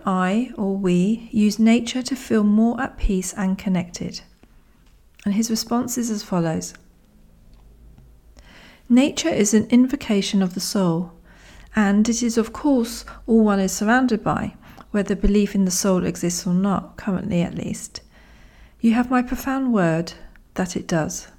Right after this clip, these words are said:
The soul does exist." So nature is a connection to what is referred to as oneness and, simply put, life.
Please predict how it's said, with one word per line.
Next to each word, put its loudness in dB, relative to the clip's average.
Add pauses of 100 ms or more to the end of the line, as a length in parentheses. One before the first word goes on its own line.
(120)
The -14
soul -2
does -4
exist." -12 (1120)
So 2
nature 6
is 0
a 0
connection 0
to -6
what -2
is -6
referred -2
to -4
as -6
oneness 2
and, 0
simply -6
put, -4
life. -2